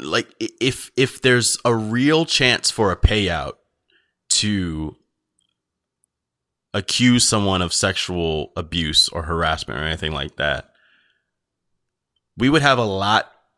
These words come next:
more women doing this and becoming authors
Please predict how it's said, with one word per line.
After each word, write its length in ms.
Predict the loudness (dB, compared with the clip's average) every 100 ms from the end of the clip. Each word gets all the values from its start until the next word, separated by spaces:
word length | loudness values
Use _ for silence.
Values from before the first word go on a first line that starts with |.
| _ _ _
more 680 | -12 -4 -2 0 0 -2 -6 _ _ _ _ _ _ _ _ _ _ -12
women 500 | -4 -2 0 -2 -2
doing 380 | -2 0 0
this 400 | -2 -2 -2 -4 -6 -6
and 760 | -2 0 0 -2 -4 -6 -10 -14 _ _ -10
becoming 840 | -8 -2 0 2 0 -2 -4 -10 _ _ _ _ _ _ -8
authors 840 | -2 -2 -4 -4 -4 -4 -8 -12